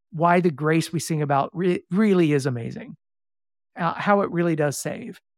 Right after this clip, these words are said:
who God is, what he's like, and, and why heresies are more narrow than orthodoxy.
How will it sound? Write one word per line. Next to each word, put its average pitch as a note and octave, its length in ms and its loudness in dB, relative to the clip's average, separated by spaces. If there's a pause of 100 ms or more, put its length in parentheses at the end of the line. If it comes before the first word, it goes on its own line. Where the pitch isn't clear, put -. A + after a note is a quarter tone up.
(140)
who A#3+ 140 6
God F3 260 4
is, C#3+ 300 0
what F#3+ 100 2
he's F3+ 220 0
like, D3 360 -4 (720)
and, F#3 180 0
and G3 220 2
why C4 440 4 (440)
heresies F#3 760 2
are D#3+ 360 2
more D3+ 220 0
narrow C#3+ 320 0
than C3+ 160 -4
orthodoxy. C#3 680 -8